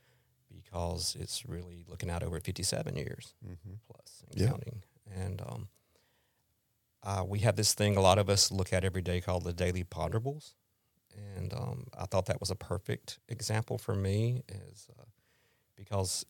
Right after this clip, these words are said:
Speaker 1: it has taken all of it, and it's taken the, the gifts of all these different opportunities and programs and, um, out there, um,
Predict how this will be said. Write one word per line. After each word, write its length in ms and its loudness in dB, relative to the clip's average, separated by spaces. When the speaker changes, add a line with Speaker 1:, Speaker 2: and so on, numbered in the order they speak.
Speaker 1:
it 100 2
has 160 4
taken 400 2
all 260 4
of 140 2
it, 160 -6
and 280 -4
it's 140 0
taken 380 -2
the, 80 -4
the 100 -8
gifts 380 2
of 160 0
all 220 2
these 160 0
different 360 0
opportunities 800 -2
and 100 -2
programs 560 0
and, 240 -2
um, 180 -20
out 220 2
there, 420 2
um, 200 -2